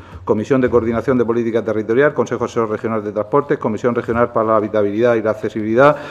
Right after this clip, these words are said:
Consejo Asesor para la Calidad en la Edificación, Consejo Social de Política Territorial y Comisión Regional de Vivienda de Promoción Pública.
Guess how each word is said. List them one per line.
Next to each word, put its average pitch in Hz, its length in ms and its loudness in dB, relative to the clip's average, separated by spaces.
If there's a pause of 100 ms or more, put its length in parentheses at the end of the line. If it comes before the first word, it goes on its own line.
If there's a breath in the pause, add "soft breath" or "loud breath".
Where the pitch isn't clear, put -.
(140 loud breath)
Consejo 123 360 2
Asesor 120 340 4
para 113 200 4
la 113 120 2
Calidad 110 400 4
en 110 200 0
la 110 120 4
Edificación, 110 560 0
Consejo 123 400 0
Social 120 260 2
de 107 80 -2
Política 110 380 0
Territorial 113 560 2 (280 loud breath)
y 175 280 0
Comisión 123 560 4
Regional 120 480 2
de 117 80 2
Vivienda 139 720 4 (180 loud breath)
de 123 140 2
Promoción 107 420 0
Pública. 82 420 -8